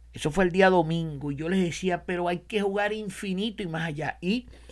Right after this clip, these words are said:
eh, realmente la información, las recomendaciones adelantadas que damos para jugar a nivel de grupos de oficina siempre están allí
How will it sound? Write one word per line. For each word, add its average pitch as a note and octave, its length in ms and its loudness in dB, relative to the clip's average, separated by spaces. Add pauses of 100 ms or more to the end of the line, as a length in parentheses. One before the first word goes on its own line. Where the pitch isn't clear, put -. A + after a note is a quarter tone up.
(420)
eh, C#3+ 340 2
realmente F3 560 0
la E3+ 60 0
información, D3 840 -6
las C3 580 -8
recomendaciones C#3 1000 -4
adelantadas D#3 920 2 (480)
que B2 120 -2
damos D3 260 -2
para D3 200 -2
jugar C3 220 0
a D3+ 60 -2
nivel C#3 280 -4
de D3+ 100 -4
grupos C#3+ 320 -4
de D#3 40 0
oficina C#3 560 -6
siempre F3+ 800 -2
están C#3+ 280 -4
allí G3+ 380 -2